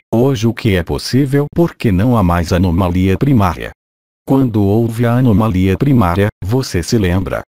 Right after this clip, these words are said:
eu expliquei que era a energia do fígado é dito também roer o fígado ou roer sangues, morrer de preocupação, não é por nada. E sabemos muito bem que a ansiedade danifica o fígado.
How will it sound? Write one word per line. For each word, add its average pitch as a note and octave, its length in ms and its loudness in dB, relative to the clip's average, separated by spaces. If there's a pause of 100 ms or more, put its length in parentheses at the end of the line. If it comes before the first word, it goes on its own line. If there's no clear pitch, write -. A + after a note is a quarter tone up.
eu B2+ 160 2
expliquei A2+ 560 -2
que A#2 160 -2
era A#2 220 0
a C#3+ 80 0
energia A#2 720 0
do G#2+ 140 -2
fígado G2 640 0
é G#2 80 0
dito G2 360 0
também G#2 480 2
roer G#2+ 420 0
o B2 60 0
fígado G2+ 640 -2
ou G#2+ 120 0
roer G#2 340 0
sangues, F2 600 -2 (100)
morrer A#2+ 480 0
de A2+ 120 -4
preocupação, F#2 880 -2 (140)
não A#2 320 2
é A#2 60 0
por A#2 260 -2
nada. C#2+ 440 -2 (560)
E A#2 80 2
sabemos G#2 640 0
muito B2+ 320 0
bem G#2 280 0
que B2 140 -2
a F#2+ 100 0
ansiedade F#2 760 0
danifica G2 640 0
o G2+ 120 0
fígado. D2+ 500 -2